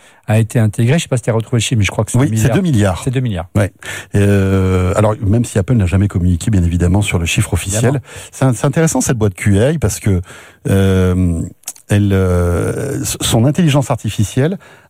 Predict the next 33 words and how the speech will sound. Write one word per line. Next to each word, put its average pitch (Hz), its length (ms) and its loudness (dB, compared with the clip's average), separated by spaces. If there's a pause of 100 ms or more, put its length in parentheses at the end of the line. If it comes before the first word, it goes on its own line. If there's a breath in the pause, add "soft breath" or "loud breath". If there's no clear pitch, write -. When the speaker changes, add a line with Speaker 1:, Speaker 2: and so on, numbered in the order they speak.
Speaker 2:
arrive 123 300 0
à 104 80 2
détecter 160 640 -2
les 131 120 0
chuchotements, 127 640 -2 (760)
euh, 90 720 2
et 101 260 0
arrive 95 280 2
à 101 80 0
comprendre 170 500 0
vos 90 140 0
chuchotements 127 640 -2
et 113 80 0
arrive 123 240 0
à 107 60 2
même 147 260 2
lire 143 240 0
sur - 220 -2
votre, 101 520 -2
sur 90 200 -2
vos 98 160 2
lèvres. 107 380 0 (140 loud breath)
Speaker 1:
Hmm. 143 100 2 (260 loud breath)
Speaker 2:
Euh, 98 160 2
et 98 100 -2
c'est 107 140 0
ça, 180 380 0
Speaker 1:
Il 107 60 0
faut 101 100 0
des 101 40 2
Speaker 2:
euh, 101 140 0
Speaker 1:
cams. 123 200 -4 (160)
Speaker 2:
voilà, 104 300 -2